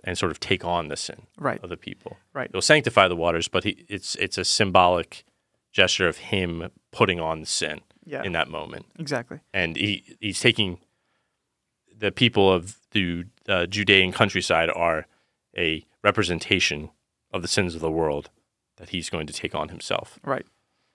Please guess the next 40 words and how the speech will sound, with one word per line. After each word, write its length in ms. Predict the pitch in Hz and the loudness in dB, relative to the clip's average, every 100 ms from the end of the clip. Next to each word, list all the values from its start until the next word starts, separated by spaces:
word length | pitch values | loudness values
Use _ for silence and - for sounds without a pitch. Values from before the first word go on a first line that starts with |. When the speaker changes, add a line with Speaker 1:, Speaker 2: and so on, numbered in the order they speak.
| _ _ _ _ _ _ _ _ _ _ _ _ | _ _ _ _ _ _ _ _ _ _ _ _
Speaker 1:
So 140 | 131 | 6
he 80 | 139 | 8
also, 260 | 165 - | 6 4
John 380 | 117 120 127 131 | -2 2 6 8
also 240 | 127 120 107 | 6 4 4
says 260 | - 101 | 4 4
that 160 | 95 - | 2 2
there 240 | 98 98 | 4 4
is 260 | 98 104 95 | 2 0 -2
one 300 | 92 104 117 | 0 2 2
among 280 | 107 101 95 | 2 0 0
you, 260 | 92 92 - _ | -4 -6 -14 _
one 340 | - 104 113 123 | -4 2 2 2
among 300 | 107 98 98 | -2 -2 -2
you 260 | 87 85 - | -4 -6 -4
whom 160 | 98 | -4
you 120 | 90 90 | -4 -2
do 140 | 98 | -2
not 220 | 90 90 | 0 0
recognize. 720 | 82 78 76 78 78 - - - _ _ _ _ _ _ _ _ _ - 107 | -2 -4 -10 -12 -10 -10 -12 -14 _ _ _ _ _ _ _ _ _ -14 0
So 120 | 131 | 0
this 280 | 127 143 220 | 2 2 2
is 180 | 139 101 | 2 4
a 420 | 92 85 80 - _ _ _ | 2 2 -4 -12 _ _ _
common 260 | - 98 87 | -2 0 0
motif 580 | 85 - 87 82 - - _ | -4 -6 -8 -10 -12 -20 _
in 140 | 98 | -6
John's 280 | 87 80 80 | 0 0 0
gospel. 520 | 78 71 - 50 50 - | -2 -2 -4 -10 -12 -14
I 40 | |
th-, 180 | - _ _ | -18 _ _
think 180 | 85 | -14
this 220 | - 87 90 | -8 -4 -2
idea 360 | 87 85 85 | -2 0 0
of 360 | 78 80 80 - - | 2 0 -4 -16 -12
kind 120 | 90 | -12
of 60 | 78 | -4
hiddenness 460 | - 92 92 92 - | -2 -2 -2 -2 -4
in 100 | - | -8
faith 540 | - - 85 101 - | -8 -2 -2 -2 -12